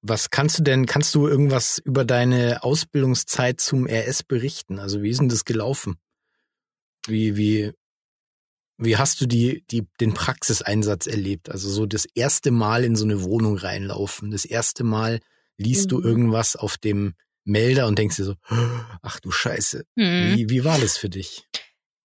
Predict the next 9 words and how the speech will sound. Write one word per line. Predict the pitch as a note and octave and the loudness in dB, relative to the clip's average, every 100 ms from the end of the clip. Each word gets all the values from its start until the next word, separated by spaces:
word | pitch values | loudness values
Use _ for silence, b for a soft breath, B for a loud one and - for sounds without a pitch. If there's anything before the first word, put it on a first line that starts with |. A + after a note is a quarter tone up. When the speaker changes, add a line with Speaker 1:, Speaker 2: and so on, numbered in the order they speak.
| _ - | _ -2
Speaker 3:
Ähm, | F#3 F#3 F3+ F3+ F3+ - | 0 2 0 -2 -4 -2
ja, | F#3+ | 0
jetzt | F#3 - | 0 -2
muss | A#3 | -2
ich | A3 | 0
natürlich | G3+ A#3 A3+ | 0 2 2
dazu | F#3+ F#3 - A3+ | 0 0 -2 -2
sagen, | G#3 G#3 G3+ | 0 0 -2
mein | F#3 F#3+ F#3+ G3+ F#3+ F#3+ F#3+ | -2 0 2 0 2 2 0